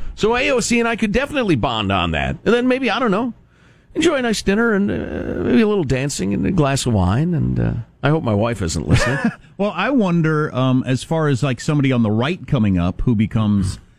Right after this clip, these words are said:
Speaker 2: you know, a, a voice for part of the Republican Party that feels like it's not getting a voice.
Speaker 1: Right.
Speaker 2: Um, there's lots of Republicans that are disgusted with the party because they don't seem to care about the debt
Speaker 1: Yeah.
Speaker 2: and spending.
Speaker 1: Yeah, but
Speaker 2: Um,
Speaker 1: the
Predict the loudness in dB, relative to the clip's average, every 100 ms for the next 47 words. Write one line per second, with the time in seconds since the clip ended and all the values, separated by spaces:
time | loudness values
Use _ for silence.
0 | _ _ 0 2 2 -2 -2 -4 -2 -2
1 | 0 0 0 -4 -6 -6 -2 0 0 0
2 | 0 0 0 0 0 0 0 0 0 0
3 | -2 -2 0 2 0 -2 0 0 0 0
4 | 0 2 0 -6 -8 -6 -4 -2 -2 -4
5 | -14 -6 -2 -2 -4 -10 _ _ 2 2
6 | 0 -2 0 -2 -2 -2 0 -2 -2 -4
7 | -6 -6 -4 0 0 0 -2 -4 -2 -2
8 | 0 -2 -2 0 -2 0 0 0 0 -2
9 | 0 0 0 -2 -2 0 0 0 -2 0
10 | -2 -4 -4 -2 -2 -4 -4 -2 0 0
11 | -2 -2 -2 -2 -2 0 0 0 0 0
12 | 0